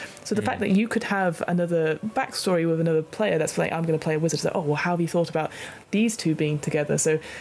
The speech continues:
Speaker 1: slightly
Speaker 2: Yeah.
Speaker 1: magical, but also, you know, a bit, almost like, I wanna say, like a Grimtongue in a way. That's sort of like,
Speaker 2: Mm.
Speaker 1: s-, s-, and that's sort of just
Speaker 2: I
Speaker 1: a
Speaker 2: was just
Speaker 1: different
Speaker 2: thinking,
Speaker 1: thing.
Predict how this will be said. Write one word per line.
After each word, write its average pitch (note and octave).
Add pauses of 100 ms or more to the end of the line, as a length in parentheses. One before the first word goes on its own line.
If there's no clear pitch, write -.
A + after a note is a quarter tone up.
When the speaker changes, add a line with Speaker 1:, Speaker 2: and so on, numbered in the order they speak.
(120)
Speaker 1:
slightly G3
Speaker 2:
Yeah. F3+
Speaker 1:
magical, E3
but E3+
also, D#3+
you D#3+
know, D3+
a E3+
bit, - (580)
almost -
like, D#3
I E3+
wanna F3+
say, D#3+
like D3+
a D#3+
Grimtongue D#3
in C#3
a D3
way. -
That's -
sort D#3
of D#3
like, -
Speaker 2:
Mm. G#2
Speaker 1:
s-, -
s-, - (240)
and E3
that's D#3+
sort G3+
of G3
just -
Speaker 2:
I B2+
Speaker 1:
a B2+
Speaker 2:
was C3+
just A3+
Speaker 1:
different G3
Speaker 2:
thinking, D#3
Speaker 1:
thing. -